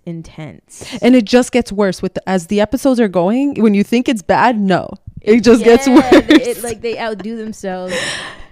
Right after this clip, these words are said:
Speaker 1: You're like, "Wow, I didn't think this could get any worse."
Speaker 2: Oh,
Speaker 1: But here the
Speaker 2: it
Speaker 1: fuck
Speaker 2: does.
Speaker 1: it is.
Speaker 2: It does.
Speaker 1: And
Speaker 2: But
Speaker 1: it's
Speaker 2: yeah.
Speaker 1: still an active cult. And anytime anybody has ever spoken out against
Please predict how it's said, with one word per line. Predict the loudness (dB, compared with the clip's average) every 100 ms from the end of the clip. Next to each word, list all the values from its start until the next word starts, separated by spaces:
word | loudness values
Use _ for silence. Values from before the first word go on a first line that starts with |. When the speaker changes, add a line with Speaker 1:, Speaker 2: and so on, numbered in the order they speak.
| _
Speaker 1:
You're | -8 -6
like, | -6
"Wow, | -6 -4 -4
I | -6
didn't | -8
think | -14 -12
this | -16 -16
could | -8
get | -8
any | -6 -8
worse." | -6 -6 -6 -10 -16 -20 _
Speaker 2:
Oh, | 2 4 4 2
Speaker 1:
But | -2 -8
here | -10 -4
the | -2
Speaker 2:
it | -2
Speaker 1:
fuck | -2 -4
Speaker 2:
does. |
Speaker 1:
it | -6
is. | -8 -10 -14 -18 _
Speaker 2:
It | -12 -10
does. | -8 -8 -8 -12 _ _ _ _ _ _ _ _
Speaker 1:
And | -6
Speaker 2:
But | -6
Speaker 1:
it's | -6
Speaker 2:
yeah. | -10
Speaker 1:
still | -6 -4 -4
an | -8 -10
active | -10 -12 -10 -12 -12
cult. | -12 -10 -10 -12 _ _ _ _ _ _ _ _ _ _ -8
And | -4 -2 -4 -6 -8
anytime | -8 -8 -10 -10 -8 -8 -10 -12
anybody | -10 -8 -8 -8
has | -10 -10
ever | -10 -10
spoken | -12 -12 -14 -10 -12
out | -10 -10 -10 -12
against | -10 -10 -10 -14 _